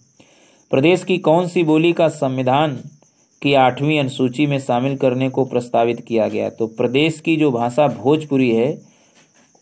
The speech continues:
उस बोली को संविधान की आठवीं अनुसूची में शामिल करने को प्र-, प्रस्तावित किया गया है।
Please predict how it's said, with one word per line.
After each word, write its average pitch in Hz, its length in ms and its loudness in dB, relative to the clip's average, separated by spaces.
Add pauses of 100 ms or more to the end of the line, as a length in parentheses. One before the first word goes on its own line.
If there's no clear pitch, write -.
(240)
उस 123 260 -2
बोली 135 300 4
को 160 160 2
संविधान 131 520 0
की 147 160 0
आठवीं 131 480 0
अनुसूची 120 460 -4
में 135 140 -4
शामिल 120 360 -4
करने 113 320 -4
को 165 160 -2
प्र-, 139 200 -4
प्रस्तावित 120 720 -2
किया 110 260 0
गया 101 220 -8
है। 101 120 -20